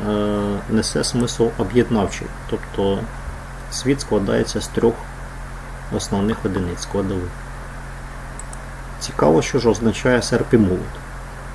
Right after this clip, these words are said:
Серп і молот, е, сам по собі це знаряддя праці. Але об'єднані отак от до-, докупки, вони стали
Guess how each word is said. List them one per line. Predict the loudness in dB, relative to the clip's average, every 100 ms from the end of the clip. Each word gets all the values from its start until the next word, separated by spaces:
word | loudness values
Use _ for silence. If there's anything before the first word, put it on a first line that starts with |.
| -10 -12 -12 -10 -10 -12 -10 -10 -10 -10 -10 -10 -8 -6
Серп | -2 -2 4
і | 4
молот, | 6 8 6 6
е, | 6 8 6
сам | 6 6
по | 6 2
собі | 4 4 4
це | 4 4 4 4
знаряддя | 4 4 4 6 6 6 2 -10 -10 -10 -10 -6 4
праці. | 6 6 4 -4 -8 -10 -12 -12 -12 -12 -12 -12 -12 -12 -12 -12 -10 -2 6
Але | 8 10 8 6
об'єднані | 4 4 6 8 8 6 6
отак | 4 2 4
от | 2 6
до-, | 6 6 4
докупки, | 4 6 4 0 2 2 0 -10 -10 -10 -10 -10 -12 -10 -10 -10 -10 -12 -4 2
вони | 6 6
стали | 6 6 8 10 12 10